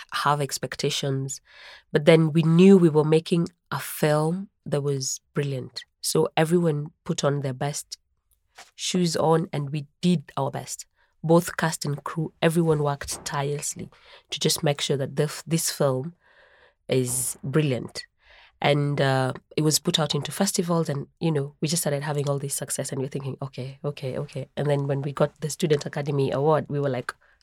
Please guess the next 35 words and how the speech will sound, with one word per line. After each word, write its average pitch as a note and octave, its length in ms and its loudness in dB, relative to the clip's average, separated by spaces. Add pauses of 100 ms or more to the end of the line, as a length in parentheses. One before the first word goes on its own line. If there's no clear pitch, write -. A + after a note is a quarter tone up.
(120)
"Oh C#3+ 120 2
my B2+ 180 -4
God." - 300 -10 (680)
And C3+ 120 4
then D3+ 180 6 (320)
we C#3+ 80 -4
got D#3+ 180 -2
nominated D3 380 0
for - 100 -6
the C3+ 140 -2
Oscars. B2+ 420 -6 (160)
Ah, F3 160 -2
that B2+ 180 -2
was B2 220 -6
it. - 360 -10 (680)
We C#3+ 60 -8
just C#3+ 200 0
said, C3+ 260 -2
"Hey, F#3+ 340 6
okay." C3 380 -4 (400)
And E3 240 6 (240)
for F3+ 160 6
me, G3+ 220 10
I D#3 120 2
just D3 180 -4
think C#3+ 320 0
it D3 100 -2
was D3 420 -2
a C#3 100 -4 (100)
clear F3 600 4
indication C#3 760 -4
that - 460 -2 (1160)
everything D3+ 480 2
is C3+ 120 -4
achievable. B2+ 640 -8